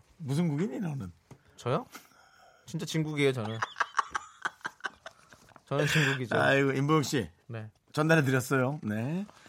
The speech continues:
Speaker 2: 네.
Speaker 1: 저희한테 피자
Speaker 2: 지금,
Speaker 1: 하나 보내주세요.
Speaker 2: 지금 그게 중요한 게 아닙니다.
Speaker 1: 네.
Speaker 2: 그게 중요한 게 아닙니다.
Speaker 1: 뭐 해야 돼요?
Speaker 2: 아, 여러분들의 사연을 기다리고 있잖아요.
Speaker 1: 네네.
Speaker 2: 그렇죠. 그렇기 때문에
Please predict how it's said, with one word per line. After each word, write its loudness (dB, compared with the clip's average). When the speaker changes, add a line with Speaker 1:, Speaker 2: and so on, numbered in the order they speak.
Speaker 2:
네. -2
Speaker 1:
저희한테 4
피자 4
Speaker 2:
지금, 6
Speaker 1:
하나 6
보내주세요. 0
Speaker 2:
지금 6
그게 8
중요한 6
게 2
아닙니다. 4
Speaker 1:
네. 8
Speaker 2:
그게 4
중요한 4
게 2
아닙니다. -4
Speaker 1:
뭐 2
해야 4
돼요? -6
Speaker 2:
아, 4
여러분들의 6
사연을 6
기다리고 2
있잖아요. -4
Speaker 1:
네네. 4
Speaker 2:
그렇죠. -2
그렇기 -12
때문에 0